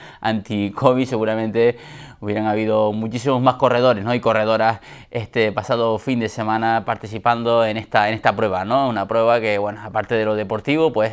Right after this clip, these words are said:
el objetivo es, pues, esa solida-, solidaridad, ¿no? con, eh, la organización Alanen, ¿no? que gran trabajo hacen en la isla de Lanzarote día a día. Vamos a saludar, que lo tenemos ya en el sillón amarillo, a Adrián García, miembro de, de Alanen y organizador de este evento.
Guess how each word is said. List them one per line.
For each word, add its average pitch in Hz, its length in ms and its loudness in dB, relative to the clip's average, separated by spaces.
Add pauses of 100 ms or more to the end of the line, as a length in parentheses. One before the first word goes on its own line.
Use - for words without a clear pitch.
(120)
el 107 120 -6
objetivo 107 480 -2
es, 113 200 0 (420)
pues, 104 260 0
esa 104 560 2
solida-, 120 540 2
solidaridad, 123 640 2
¿no? 113 240 -4
con, 117 300 -4 (420)
eh, 110 180 0
la 104 80 2
organización 110 760 -2
Alanen, 135 540 2
¿no? 135 220 0
que 104 420 -2 (120)
gran 107 220 -2
trabajo 107 440 0
hacen 110 440 -2
en 120 140 -2
la 113 100 0
isla 107 180 0
de 101 80 0
Lanzarote 104 600 -2 (460)
día 160 260 6
a 147 40 4
día. 127 320 4 (100)
Vamos 180 240 0
a 196 120 6
saludar, 156 420 4
que 110 60 -2
lo 120 60 2
tenemos 139 240 0
ya 135 120 2
en 131 60 2
el 131 60 -4
sillón 127 260 -2
amarillo, 127 440 2
a 123 60 8
Adrián 120 240 0
García, 139 540 2
miembro 107 360 -4
de, 104 220 0
de 107 120 -2
Alanen 110 360 0
y 110 120 -4
organizador 104 540 -4
de 101 120 -2
este 104 220 -4
evento. 117 540 0